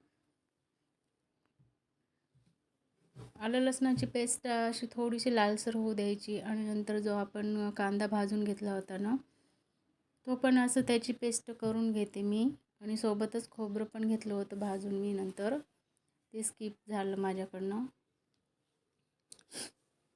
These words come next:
आता छानपैकी याला असा मस्त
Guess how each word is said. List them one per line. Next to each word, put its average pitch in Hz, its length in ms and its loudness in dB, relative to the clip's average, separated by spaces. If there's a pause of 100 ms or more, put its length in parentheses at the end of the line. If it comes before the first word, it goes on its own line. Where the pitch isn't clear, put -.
(680)
आता 214 180 -6
छानपैकी 240 600 2
याला 233 220 4 (1400)
असा 220 320 -2
मस्त 220 440 -2